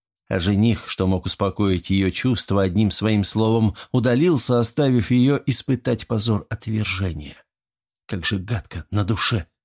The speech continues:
подумала Дионисия. Артем ехал вдоль стены к тыльной стороне замка, где его не увидит отряд Дионисия. Он знал, как пробраться во дворец и что надо делать.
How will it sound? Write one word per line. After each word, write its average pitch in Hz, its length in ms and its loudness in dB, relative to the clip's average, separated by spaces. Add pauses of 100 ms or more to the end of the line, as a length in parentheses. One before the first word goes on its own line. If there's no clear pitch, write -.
(280)
подумала 87 460 -2
Дионисия. 85 720 -2 (960)
Артем 135 440 2
ехал 117 400 2
вдоль 104 320 2
стены 110 480 2
к - 80 -14
тыльной 101 320 2
стороне 101 480 2
замка, 98 600 -2 (100)
где 113 420 0
его 110 380 2
не 107 160 4
увидит 101 400 2
отряд 123 400 -2
Дионисия. 80 880 -2 (240)
Он 117 160 2
знал, 98 320 0
как 87 280 -4
пробраться 85 520 -2
во 87 80 2
дворец 92 400 0
и 98 60 2
что 90 300 -2
надо 87 340 0
делать. - 520 -8